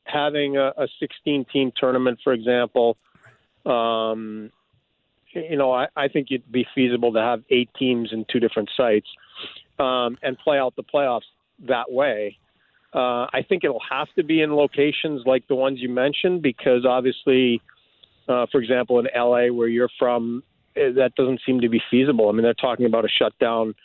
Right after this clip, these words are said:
of live events through the end of the calendar year. So I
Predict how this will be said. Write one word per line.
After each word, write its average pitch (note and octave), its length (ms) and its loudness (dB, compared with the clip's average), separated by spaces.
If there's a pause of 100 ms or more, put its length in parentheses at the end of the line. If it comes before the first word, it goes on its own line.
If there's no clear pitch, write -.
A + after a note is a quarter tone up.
(560)
of A2 180 0
live A2+ 280 0
events A2 380 -2 (140)
through B2 140 -2
the A2+ 140 0
end A2 120 0
of G#2 60 -4
the G2 80 -4
calendar C#3 500 -4
year. F#2+ 260 -12 (320)
So A#2+ 440 4 (640)
I C#3 160 2